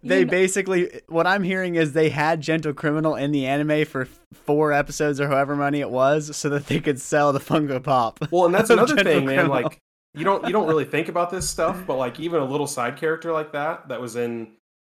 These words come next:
Speaker 3: you know, that, that fight probably lasted three episodes, but he was in the majority of the season, but
Speaker 2: Yeah.
Speaker 3: I don't think he was a fan favorite by any means.
Speaker 1: I don't know.
Speaker 3: But, you know, they gotta make the mold for that, and they have to,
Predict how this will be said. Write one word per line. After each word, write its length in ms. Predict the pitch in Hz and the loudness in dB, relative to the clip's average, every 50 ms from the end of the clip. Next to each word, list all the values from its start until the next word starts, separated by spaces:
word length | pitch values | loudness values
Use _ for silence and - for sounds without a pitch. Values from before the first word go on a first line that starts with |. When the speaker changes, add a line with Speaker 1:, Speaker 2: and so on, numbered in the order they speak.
| _ _ - | _ _ -10
Speaker 3:
you 80 | 120 | -8
know, 100 | 117 117 | -6 -4
that, 300 | 117 117 107 110 113 - | -4 -4 -6 -8 -10 -8
that 240 | 127 117 117 - - | -8 -8 -8 -10 -6
fight 260 | - 127 127 127 127 - | -4 -4 -4 -4 -4 -6
probably 240 | 127 120 120 120 | -6 -4 -4 -4
lasted 420 | 117 113 113 117 117 - - 123 120 | -4 -4 -4 -4 -6 -8 -12 -14 -12
three 220 | 120 120 117 117 | -10 -8 -8 -6
episodes, 500 | 113 - 120 117 - 127 120 120 117 113 | -8 -8 -10 -12 -8 -6 -6 -6 -6 -8
but 80 | 120 110 | -12 -10
he 80 | 135 190 | -8 -6
was 160 | 190 151 123 | -4 -4 -4
in 200 | 120 135 143 139 | -4 -4 -4 -4
the 60 | 131 127 | -4 -4
majority 380 | 123 117 117 120 120 117 117 110 | -6 -8 -6 -4 -4 -4 -6 -8
of 80 | 104 | -10
the 60 | 107 104 | -12 -12
season, 600 | - - 165 165 143 117 113 107 107 113 120 - _ _ _ _ _ _ _ _ - 107 | -10 -10 -8 -8 -8 -8 -10 -10 -10 -12 -14 -18 _ _ _ _ _ _ _ _ -14 -8
but 200 | 117 113 110 120 | -6 -4 -4 -2
Speaker 2:
Yeah. 180 | 120 117 107 | -4 -4 -4
Speaker 3:
I 40 | 123 | -4
don't 160 | 135 143 135 | -4 -4 -4
think 160 | 143 139 131 135 | -4 -6 -8 -6
he 80 | 131 | -8
was 100 | 123 107 | -8 -8
a 80 | 107 104 | -10 -10
fan 260 | - 123 117 110 104 | -8 -8 -8 -8 -8
favorite 400 | 107 - 120 131 135 117 110 95 110 | -8 -8 -6 -6 -6 -8 -10 -12 -10
by 160 | 107 104 101 | -10 -10 -10
any 140 | 101 101 101 | -12 -14 -14
means. 400 | 98 98 98 98 101 107 - - | -16 -16 -16 -16 -16 -16 -16 -14
Speaker 1:
I 60 | 277 | -14
don't 100 | 320 392 440 453 453 _ _ _ _ 359 | -14 -14 -14 -20 -20 _ _ _ _ -8
know. 220 | 285 226 220 214 - _ _ _ - | -8 -8 -8 -12 -16 _ _ _ -8
Speaker 3:
But, 380 | 113 131 123 120 113 113 - - _ | -2 -2 0 0 -2 -6 -10 -14 _
you 100 | 135 123 | -6 -4
know, 60 | 127 120 | -4 -4
they 80 | 127 127 | -2 -2
gotta 160 | 147 143 127 | -2 -2 -2
make 220 | 123 127 127 127 | -2 -4 -6 -6
the 80 | - 127 | -10 -6
mold 320 | 123 127 131 135 135 127 | -4 -2 -2 -2 -4 -6
for 120 | - 135 120 | -8 -10 -8
that, 380 | 113 110 107 110 113 117 - _ _ - | -6 -6 -6 -6 -8 -10 -12 _ _ -16
and 160 | 120 113 113 | -12 -10 -10
they 60 | 110 | -10
have 200 | 110 113 113 - - | -8 -10 -10 -10 -8
to, 340 | - 120 113 110 110 113 | -8 -8 -8 -8 -10 -14